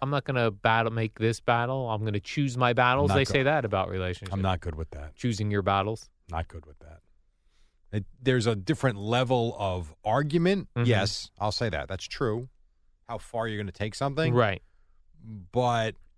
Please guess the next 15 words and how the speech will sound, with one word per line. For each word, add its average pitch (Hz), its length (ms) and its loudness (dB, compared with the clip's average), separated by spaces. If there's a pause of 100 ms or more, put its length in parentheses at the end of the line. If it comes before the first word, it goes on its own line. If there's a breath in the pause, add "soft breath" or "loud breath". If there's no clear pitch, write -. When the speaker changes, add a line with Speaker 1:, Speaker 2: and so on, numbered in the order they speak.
(580)
Speaker 2:
not 135 480 -2
so - 200 -4
much. 80 420 -8
Speaker 1:
You 139 180 4
let 131 220 2
it 123 140 -2
known 113 580 2
when 104 300 0
you're 98 360 2
Speaker 2:
It's 92 180 4
known. 139 420 6
Speaker 1:
upset. 98 340 -4
Speaker 2:
Again, 135 540 4
I 123 100 4
won't, 123 280 0